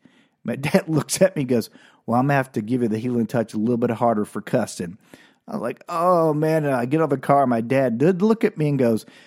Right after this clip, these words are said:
"But I'll give you this much. You actually used it in the right context, so you got that going for you."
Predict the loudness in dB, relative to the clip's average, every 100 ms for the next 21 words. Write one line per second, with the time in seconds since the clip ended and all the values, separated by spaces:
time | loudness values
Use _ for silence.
0 | _ -2 0 0 2 2 2 2 0 0
1 | 0 -2 -6 -14 _ _ _ -4 0 0
2 | 0 0 2 0 0 -2 0 0 0 -2
3 | -4 -2 -2 -2 -4 -4 -10 -20 _ -8
4 | -4 -2 -2 -4 -4 -6 -6 -8 -8 -10
5 | -10 -10 -12